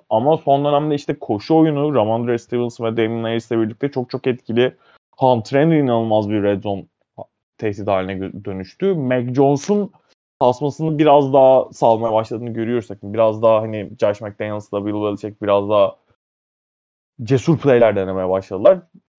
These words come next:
E, Mac Jones da hani onu bildiğimiz N F L'e hazır denmesinin sebebi olan karar alma,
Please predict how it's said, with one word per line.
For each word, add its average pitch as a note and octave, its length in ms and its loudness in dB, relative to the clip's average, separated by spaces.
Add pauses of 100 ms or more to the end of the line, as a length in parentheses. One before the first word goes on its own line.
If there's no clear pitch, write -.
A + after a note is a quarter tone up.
(100)
E, C3 160 -2 (120)
Mac C3 280 -6
Jones F3 280 -4
da F3+ 60 -2
hani D#3+ 320 -4
onu C3+ 440 -6
bildiğimiz C#3 600 -2
N A#2+ 240 0
F B2+ 160 0
L'e C3 40 2
hazır C3 560 -2 (340)
denmesinin A#2 420 -2
sebebi A#2 260 -4
olan A#2+ 340 -2
karar A#2+ 320 4
alma, C3 600 2